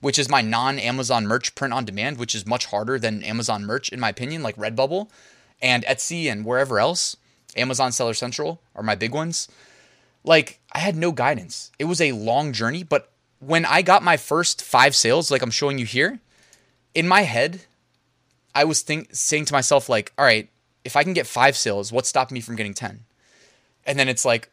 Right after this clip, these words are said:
literally, what's stopping me? Okay, I need to tier up my account. Well, no problem. I'm gonna get tiered up eventually. Boom, now I'm tiered up. Now I can upload twenty-five designs instead of ten.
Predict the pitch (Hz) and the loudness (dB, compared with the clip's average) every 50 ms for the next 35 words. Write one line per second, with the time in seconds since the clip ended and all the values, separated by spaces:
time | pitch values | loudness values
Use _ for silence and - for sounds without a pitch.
0 | _ _ _ - 131 165 202 185 143 117 110 104 151 - - - - 147 143 - | _ _ _ 0 4 6 6 6 4 2 0 0 0 2 2 4 4 2 2 0
1 | 127 104 95 98 - - 156 - - 113 110 113 - 123 131 139 131 127 - - | -2 -6 -8 -6 -4 -2 -2 0 0 0 0 0 -2 -4 -4 -4 -6 -6 -6 -6
2 | - 147 143 143 - 131 127 - 117 104 101 104 - 185 175 95 - - 110 107 | -4 -2 -2 -2 0 -2 -2 0 -2 -4 -4 -4 -6 -8 -8 -8 -6 -4 -4 -4
3 | 107 110 117 117 - 165 175 127 107 98 104 107 107 120 135 - 151 - - - | -2 -2 -2 -2 2 2 2 2 2 -2 -6 -6 -4 -2 -2 -2 -2 -4 -4 -4
4 | - 120 131 143 - - 104 104 101 - - 101 101 101 160 180 143 107 113 117 | -2 -2 -2 -2 -2 -4 -8 -8 -8 -8 -8 -8 -4 -2 0 0 0 0 0 0
5 | 123 127 120 - 147 160 226 190 - - - - 117 120 131 131 - 160 - - | 0 -2 -4 -4 -2 0 0 0 -2 -4 -8 -6 -2 -2 -2 -2 -4 -4 -6 -6
6 | 131 - 135 139 120 - 151 165 196 160 - 120 110 101 110 104 110 104 104 104 | -4 -2 -2 -2 -2 -4 -6 -6 -4 0 0 0 0 0 -2 -6 -6 -6 -6 -6
7 | 107 113 - 113 110 120 - 202 165 104 110 | -8 -8 -8 -8 -6 -2 0 2 2 0 -2